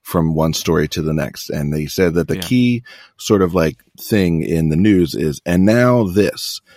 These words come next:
Speaker 1: because it's like, it's non, it's just like, here's a succession of things that are happening. They're not related. And so there's not, like, there's no transitions, right? It's like, "And now this." It's like, "And now this." And that's the way the, the way RoboCop feels. "And now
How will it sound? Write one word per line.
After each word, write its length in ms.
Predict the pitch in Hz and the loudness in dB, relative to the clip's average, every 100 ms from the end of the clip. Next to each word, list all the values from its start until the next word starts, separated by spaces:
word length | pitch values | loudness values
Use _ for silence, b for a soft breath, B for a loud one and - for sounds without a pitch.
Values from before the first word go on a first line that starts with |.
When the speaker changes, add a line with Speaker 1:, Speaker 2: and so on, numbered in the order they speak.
| b | b
Speaker 1:
because 280 | - 131 113 | -4 0 2
it's 220 | 110 - | 0 -2
like, 280 | 101 95 - - | -2 -2 -4 -8
it's 220 | 101 - | -6 -2
non, 540 | 104 107 113 117 110 - _ _ _ _ _ _ - | 0 0 0 0 -4 -8 _ _ _ _ _ _ -6
it's 100 | - | -2
just 260 | 123 - | -2 0
like, 180 | 110 98 - | -2 -2 -4
here's 380 | - 131 120 | 0 2 2
a 60 | 110 | 0
succession 560 | - 95 - 104 - 95 | -4 -4 -2 -2 -2 -4
of 80 | 76 | -2
things 380 | 98 85 82 | 0 0 0
that 120 | 85 73 | -2 -2
are 60 | |
happening. 420 | 71 78 - 62 | -2 -4 -6 -8
They're 100 | 71 | -4
not 180 | 87 113 | -2 0
related. 560 | 110 92 90 87 85 - B B B B | 0 0 2 2 0 -2 B B B B
And 260 | 87 90 - | -2 -2 0
so 200 | 113 98 | 2 4
there's 200 | 98 101 | 4 2
not, 220 | 113 73 | 0 2
like, 220 | 95 90 - | 0 0 -4
there's 160 | - 92 | -6 0
no 120 | 120 | 2
transitions, 580 | 113 117 98 98 85 69 | 2 0 0 0 -2 -2
right? 120 | 82 | -4
It's 160 | 76 80 | -4 -4
like, 140 | 82 - | -8 -4
"And 140 | 87 | -2
now 220 | 92 104 98 | 2 2 2
this." 420 | 101 98 - - B B B | 2 2 0 -14 B B B
It's 100 | 82 | -10
like, 120 | 78 | -6
"And 160 | 92 95 | -4 -2
now 260 | 95 95 | -2 -2
this." 280 | 117 - - | 0 -2 -2
And 100 | 95 | 0
that's 160 | 104 95 | 0 2
the 60 | |
way 100 | 92 87 | 2 4
the, 240 | 85 78 | 2 0
the 80 | 90 | 0
way 140 | 85 82 | 0 2
RoboCop 520 | 76 82 78 78 - | 2 2 0 -4 -6
feels. 200 | 60 58 | -8 -6
"And 140 | - 104 | 0 2
now 340 | 123 120 117 | 4 2 0